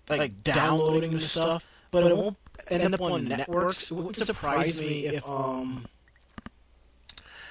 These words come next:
they burn them to D V Ds and mail them to friends and upload it. Um,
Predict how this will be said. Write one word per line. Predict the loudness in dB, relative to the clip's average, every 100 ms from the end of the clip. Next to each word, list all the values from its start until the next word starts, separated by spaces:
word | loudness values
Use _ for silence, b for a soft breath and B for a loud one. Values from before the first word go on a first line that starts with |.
| B
they | -2 -2 -4 _
burn | -2 0 2
them | 2 0
to |
D | 0 0
V | 0
Ds | 4 4 4
and | 0 -4
mail | 0 4 6 6
them | 2
to | -2
friends | -2 -2 -2 -2 -2
and | -4 -4
upload | -4 -4 -4 -2 0 0
it. | -2 -4 b b b -6
Um, | -2 0 -2 -4